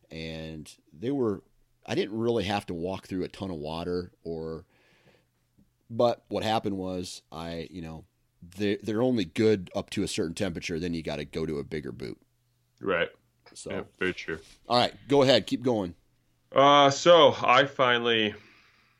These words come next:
Speaker 2: I finally got so fed up with it after two thousand seventeen that two thousand eighteen I, I bought a pair of Crispies.
Speaker 1: Mm-hmm.
Speaker 2: The, uh, all the reviews on 'em were,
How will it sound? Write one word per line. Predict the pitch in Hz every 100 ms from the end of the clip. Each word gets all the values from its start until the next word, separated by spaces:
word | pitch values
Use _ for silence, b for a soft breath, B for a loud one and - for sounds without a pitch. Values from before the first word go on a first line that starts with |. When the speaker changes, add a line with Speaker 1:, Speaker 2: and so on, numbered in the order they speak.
| b _ _ - - -
Speaker 2:
I | 104
finally | - 110 107
got | 104 95 -
so | - 107
fed | 110 113 104
up | 107 101
with | 98
it | 98 98
after | 98 92 -
two | 85 98
thousand | 95 95 87
seventeen | - 95 87 - 101 98 85 85 -
that | 85 82 -
two | 101
thousand | 95 90 90
eighteen | 90 - 87 82
I, | 82 82 80 76 - _ _ _ _ -
I | - 90
bought | 78 87 87
a | -
pair | - 87
of | 82
Crispies. | - 92 - 76 73 - 98
Speaker 1:
Mm-hmm. | 98 95
Speaker 2:
The, | 80 82 82
uh, | 82 80 76 - - - _ b b b b b - _ - -
all | 92 95
the | 107
reviews | 107 104 101 104 101
on | 98 101
'em | 107
were, | 98 90 85